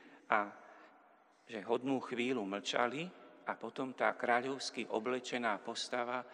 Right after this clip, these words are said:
sa obrátila k Martinovi slovami: "Pozri sa poriadne, Martin, a uznaj, koho vidíš. Ja som Kristus. Prv, než zostúpim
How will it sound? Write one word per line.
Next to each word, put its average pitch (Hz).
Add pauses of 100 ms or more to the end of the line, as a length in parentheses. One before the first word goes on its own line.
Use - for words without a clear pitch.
(280)
sa 107 (400)
obrátila 113
k 113
Martinovi 113
slovami: 101 (1040)
"Pozri 196
sa 143
poriadne, 135
Martin, 113 (1200)
a 123
uznaj, 123
koho 143
vidíš. - (1400)
Ja 202
som 202
Kristus. - (960)
Prv, 196
než 123
zostúpim 139